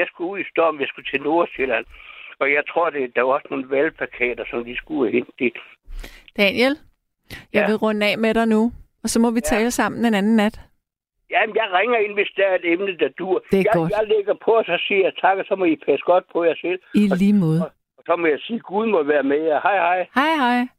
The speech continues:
Speaker 2: Ja, det var godt, at Daniel, han var vågen i timen, så at, øh, der ikke var noget, der kunne flyve ned i hovedet på folk på Strandboulevarden på Østerbro. Og apropos Østerbro, så er hele Østerbrogade jo,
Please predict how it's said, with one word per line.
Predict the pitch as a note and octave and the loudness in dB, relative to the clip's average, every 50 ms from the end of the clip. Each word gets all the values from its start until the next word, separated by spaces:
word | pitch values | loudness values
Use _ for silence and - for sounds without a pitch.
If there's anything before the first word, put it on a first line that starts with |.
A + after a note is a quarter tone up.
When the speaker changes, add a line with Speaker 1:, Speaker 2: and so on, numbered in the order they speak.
| _ _ _ _ _ _ _ _ _ _ _ _ _ _ _ _ - | _ _ _ _ _ _ _ _ _ _ _ _ _ _ _ _ -2
Speaker 2:
Ja, | F3 G3 A3+ C#4 D4+ - _ _ - | 0 2 2 2 0 -4 _ _ -4
det | B3+ | 0
var | A#3+ C4 | 0 0
godt, | - - B3+ B3+ C#4 | 0 0 0 0 0
at | C#4 B3+ - | -2 0 0
Daniel, | B3+ B3+ A#3 A#3+ C4 C4 | 0 0 0 -2 -2 -2
han | B3+ B3+ C4 B3+ B3+ C4 C4 | 0 0 2 2 2 2 2
var | B3+ A#3+ G#3+ F#3+ F#3+ F3+ F3 | 2 2 4 2 2 2 0
vågen | F3 F3 G3 G#3+ A#3 C4 D4 D4 | 2 2 4 4 4 4 2 0
i | C#4+ | 0
timen, | - - - C4 C4+ C#4+ D#4+ E4 E4 | 0 2 2 4 4 4 2 -2 -2
så | D#4+ - - C4+ B3 A3 A3 G#3+ G#3 G#3 G3 | -4 -2 0 0 0 2 0 0 -2 -4 -6
at, | G3 - _ - G3+ | -8 -10 _ -4 -2
øh, | G3 F3+ F3+ F3 F3+ F3 E3+ - | -2 0 0 0 -2 -4 -4 -4
der | - - | -2 -2
ikke | - A3+ | -2 0
var | B3+ B3 | 0 2
noget, | A3 G3 G3 G#3+ A3 | 2 4 2 2 2
der | A#3 | 0
kunne | A3+ - - - | -4 -6 -8 -8
flyve | - - G#3+ G#3+ G3+ | 2 4 6 6 8
ned | G3 G3 G3 - - | 6 6 4 2 2
i | - G#3+ G#3 F#3+ F3+ - - - _ - | 2 4 4 4 2 0 -8 -20 _ -8
hovedet | - - G3+ F3 F#3 G#3 G#3+ | 0 4 4 6 6 4 2
på | - - G3 | 0 -4 -4
folk | - - - - - - - - - | -2 0 -2 -2 -2 -6 -10 -4 0
på | - A3 G3+ F#3+ | 2 4 4 2
Strandboulevarden | - - - - - - - - - F3+ F3+ F3 G3+ G3 F#3 E3+ - E3 D#3+ E3 E3+ | 0 -2 -6 -6 -6 -8 -6 0 2 2 4 4 4 4 4 0 0 -2 -2 -2 -2
på | D#3+ F3 - | -2 -2 0
Østerbro. | - E3 - - F#3 - E3 D#3+ F3 - - - - - - - - - | -2 -2 0 0 -2 0 0 -2 -2 -4 -6 -12 -16 -16 -16 -16 -8 -2
Og | A#3+ A#3+ B3 | 0 2 2
apropos | C#4 - - - D4 - - D4 D4 D4 C#4+ - - | 2 0 0 -2 -2 0 0 2 2 2 2 0 2
Østerbro, | - B3+ C4 - - C#4 B3+ - A#3+ B3 - - | 2 0 0 0 -2 -4 0 2 2 2 2 0
så | A3+ - - | -2 0 0
er | B3 A#3+ A#3 A3+ | 2 2 2 4
hele | A3 A3 A3 A3 A3+ A#3+ B3 | 4 4 4 6 4 4 4
Østerbrogade | - G3+ G#3+ - - F#3 - G3 F#3 G3 - A3 G3+ G3 F#3+ | 2 2 0 0 -2 -2 0 2 2 2 2 2 2 2 2
jo, | F3+ F3+ F3+ F3+ | 4 4 4 2